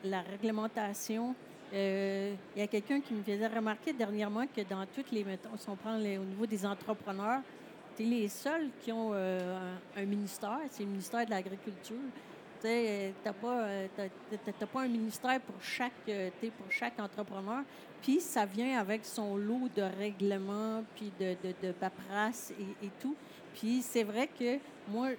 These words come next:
je, tu sais, comme je dis, il y a des affaires que je constate, là, depuis, euh, dix-sept ans,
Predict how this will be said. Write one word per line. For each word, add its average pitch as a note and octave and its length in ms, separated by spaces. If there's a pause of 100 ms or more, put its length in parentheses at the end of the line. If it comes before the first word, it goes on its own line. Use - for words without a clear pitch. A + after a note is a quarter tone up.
je, - 200
tu A3+ 260
sais, G#3+ 100
comme G#3 180
je F#3 60
dis, A3+ 80
il C4 80
y B3 60
a - 20
des G3 160
affaires G3+ 260
que G#3+ 100
je - 100
constate, A#3 580
là, A3 80
depuis, G3+ 500
euh, F3+ 220 (520)
dix-sept G3+ 440
ans, A#3 120